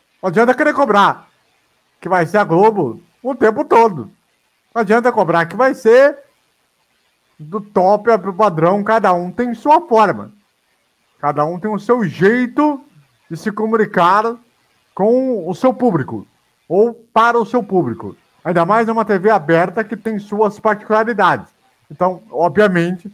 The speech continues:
cada televisão tem sua particularidade. Querer cobrar, cobrar um padrão, como se fosse um padrão,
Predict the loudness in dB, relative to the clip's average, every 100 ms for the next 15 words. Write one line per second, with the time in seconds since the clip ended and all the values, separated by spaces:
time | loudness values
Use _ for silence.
0 | _ _ _ 0 2 0 -4 -4 -4 -6
1 | -2 0 0 -6 -18 _ _ -4 -4 -6
2 | -2 0 0 -2 -4 -2 0 0 0 0
3 | 0 -4 _ _ _ -2 0 0 0 0
4 | 2 2 0 -6 _ -2 0 2 2 0
5 | -4 0 2 0 0 0 0 -4 -12 _
6 | _ _ _ _ -12 -12 -12 -12 -12 -6
7 | -2 -2 0 0 -2